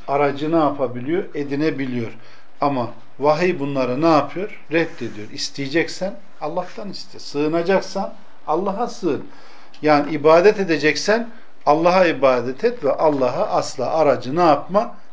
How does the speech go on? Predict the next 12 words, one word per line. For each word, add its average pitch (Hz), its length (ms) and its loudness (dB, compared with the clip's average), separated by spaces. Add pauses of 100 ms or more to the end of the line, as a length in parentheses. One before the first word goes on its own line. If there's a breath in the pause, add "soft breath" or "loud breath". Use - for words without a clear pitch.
(160)
Kılma. 139 400 6 (440 loud breath)
Direkt 175 420 2 (460)
ona 180 240 6
ibadet 127 560 0
et 214 280 0
ve 233 200 4 (480 loud breath)
peygamberlerin 143 1040 2
sana 139 320 -2
öğrettiği 135 720 0
şekilde 123 500 -2
ibadet 113 640 -8
et. 98 100 -10